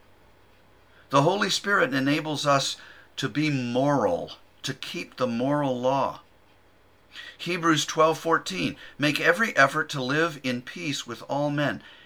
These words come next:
and to be holy. Without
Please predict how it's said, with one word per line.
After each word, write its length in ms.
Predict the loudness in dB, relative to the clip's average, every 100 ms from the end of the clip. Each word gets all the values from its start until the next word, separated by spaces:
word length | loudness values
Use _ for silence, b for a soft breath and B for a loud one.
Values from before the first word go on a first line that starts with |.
| B _ -2
and 420 | 2 4 2 0
to 120 | -2
be 160 | -2 -6
holy. 680 | -10 -6 -2 0 0 -2 -8 _ _ -20 -20 _ _ _ _ _ _ _ _ _ _ _ _ _ _ _ B B B
Without 520 | -2 -2 4 6 6